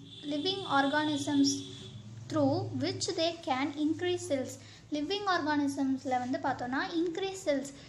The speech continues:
செல்லை வந்து increase பண்ணும் both in number. ஆ, in-, நிறையா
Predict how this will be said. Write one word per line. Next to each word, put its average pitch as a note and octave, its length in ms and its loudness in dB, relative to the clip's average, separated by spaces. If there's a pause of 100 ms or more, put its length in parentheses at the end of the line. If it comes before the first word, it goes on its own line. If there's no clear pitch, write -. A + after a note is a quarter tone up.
(160)
செல்லை E4+ 260 4
வந்து F4 220 0
increase F4 520 0
பண்ணும் D4 380 2
both D4 240 2
in D#4 200 2
number. B3 320 0 (380)
ஆ, C#4 400 2 (160)
in-, E4 260 -2 (100)
நிறையா D#4+ 320 4